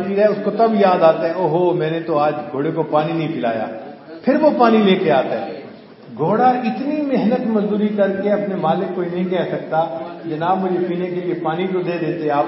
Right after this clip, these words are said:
تو پانی پلانا بھول گئے۔" جو اسے گندا پانی ملتا ہے وہ وہی پی لیتا ہے، مالک کا شکوہ نہیں کرتا۔ تو گھوڑا اپنے مالک کا زیادہ وفادار ہے،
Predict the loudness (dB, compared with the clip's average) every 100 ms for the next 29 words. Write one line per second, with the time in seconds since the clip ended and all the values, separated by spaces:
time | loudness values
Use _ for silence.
0 | -2 -2 0 2 2 0 0 0 -2 -2
1 | -2 -2 -4 -6 -10 -12 -14 -18 -16 -6
2 | 2 4 4 2 0 4 6 6 4 4
3 | 2 0 2 2 2 -2 -2 -2 -2 -2
4 | -2 -2 -2 0 0 2 2 0 -2 -2
5 | -2 -2 -4 -4 -6 -10 -10 -14 -18 -20
6 | -20 -20 -18 -8 -6 -4 -2 0 2 0
7 | 0 2 2 2 0 0 -2 -2 2 4
8 | 4 2 0 2 0 0 -2 -4